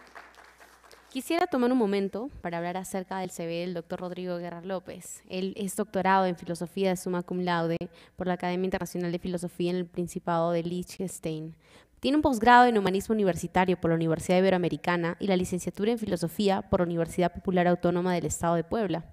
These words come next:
Se ha desempeñado como coordinador académico del Instituto Pontificio Juan Pablo segundo. Ha sido catedrático en distintas universidades. Ha impartido las Karol Wojtyła Memorial Lectures en la Universidad Católica de Lublin, Polonia.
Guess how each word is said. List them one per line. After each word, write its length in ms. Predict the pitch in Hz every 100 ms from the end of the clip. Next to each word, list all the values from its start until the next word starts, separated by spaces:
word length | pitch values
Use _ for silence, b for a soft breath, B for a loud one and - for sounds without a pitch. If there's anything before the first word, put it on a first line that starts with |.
| - b b b
Se 120 | -
ha 40 | 202
desempeñado 680 | 214 226 208 190 196 185 180
como 240 | 180 160
coordinador 520 | 170 160 165 170 190
académico 500 | 226 202 196 208 202
del 120 | 202
Instituto 440 | 175 - - 175 196
Pontificio 540 | 202 185 180 180 196
Juan 220 | 180 175
Pablo 260 | 175 180 185
segundo. 500 | 185 208 233 175 160 b b -
Ha 60 |
sido 220 | 165 190
catedrático 580 | 190 185 170 175 175 185
en 80 | 196
distintas 400 | 165 - 247 220
universidades. 760 | 185 165 160 180 170 160 160 - b b b
Ha 100 | 185
impartido 560 | 208 190 185 233 240 202
las 200 | 165 -
Karol 360 | 196 196 202 b b b -
Wojtyła 600 | 202 196 196 - 196 196
Memorial 1040 | - 175 180 165 160 165 190 202 208 196
Lectures 480 | 202 - 170 156 -
en 140 | 180
la 100 | 170
Universidad 420 | 170 170 165 180
Católica 420 | 180 196 196 208 196
de 100 | 165
Lublin, 360 | 160 180 202
Polonia. 460 | 202 208 208 175